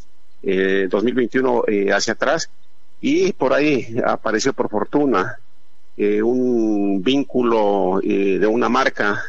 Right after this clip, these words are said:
Betcris, eh, que es la que prácticamente está aportando con, eh, un gran porcentaje para la solución de este conflicto. Eh, Betcris tiene un contrato con, eh, Gol T V y ese dinero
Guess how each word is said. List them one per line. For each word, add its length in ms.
Betcris, 720
eh, 380
que 100
es 80
la 80
que 120
prácticamente 520
está 300
aportando 580
con, 440
eh, 380
un 80
gran 220
porcentaje 500
para 200
la 120
solución 340
de 80
este 140
conflicto. 400
Eh, 360
Betcris 460
tiene 240
un 140
contrato 680
con, 440
eh, 140
Gol 240
T 140
V 160
y 140
ese 200
dinero 540